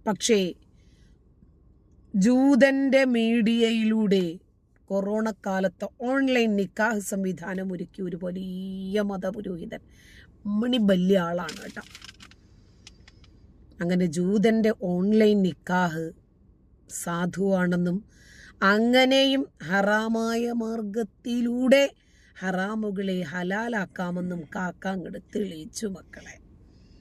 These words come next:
കൊറോണ കാലം ഒരു പ്രത്യേകതയുള്ള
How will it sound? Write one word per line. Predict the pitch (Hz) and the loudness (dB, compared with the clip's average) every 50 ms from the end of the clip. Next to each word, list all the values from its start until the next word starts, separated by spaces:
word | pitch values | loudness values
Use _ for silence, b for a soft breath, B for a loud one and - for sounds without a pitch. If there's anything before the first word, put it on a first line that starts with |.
| b b b b b b b b b b b b b b b b b b b - | b b b b b b b b b b b b b b b b b b b -8
കൊറോണ | - 185 190 190 185 190 214 240 240 247 226 - - 185 | -2 0 2 4 4 4 4 4 4 2 0 -2 -2 -2
കാലം | 175 175 175 170 170 165 170 185 - - - - | 0 0 0 0 -2 -4 -6 -8 -14 -16 -12 -6
ഒരു | 190 214 196 - - - | -4 -4 -4 -6 -6 -4
പ്രത്യേകതയുള്ള | - 208 185 175 - - - - 254 233 233 226 190 214 226 185 202 190 185 180 175 175 170 | -2 0 0 -2 -4 -8 0 2 4 4 4 2 2 2 2 2 2 0 0 -2 -2 -4 -6